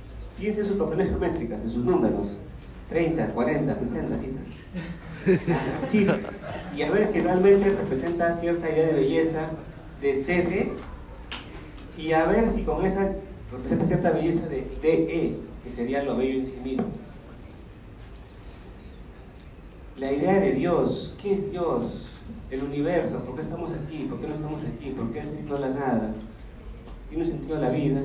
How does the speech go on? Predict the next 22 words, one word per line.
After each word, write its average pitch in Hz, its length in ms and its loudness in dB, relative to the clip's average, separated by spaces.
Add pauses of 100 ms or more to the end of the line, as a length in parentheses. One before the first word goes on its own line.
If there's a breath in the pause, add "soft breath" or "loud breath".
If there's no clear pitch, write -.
(120)
Sí, 151 220 -6
no. 135 280 -2 (600)
¿Ya? 143 300 -4
Esos - 240 -2
son 170 140 -2
los 170 220 2
verdaderos 143 360 2
problemas. - 480 4 (1800)
Eso - 140 -10
no 156 80 -4
se 147 80 0
puede 143 240 0
llegar 139 180 2
con 147 160 -2
inteligencia. 110 580 -2 (1700)
Yo 170 80 0
sé 170 140 0
que 214 140 -2
les - 180 0
cuesta 180 440 0
porque 139 240 -2
ustedes 180 440 -2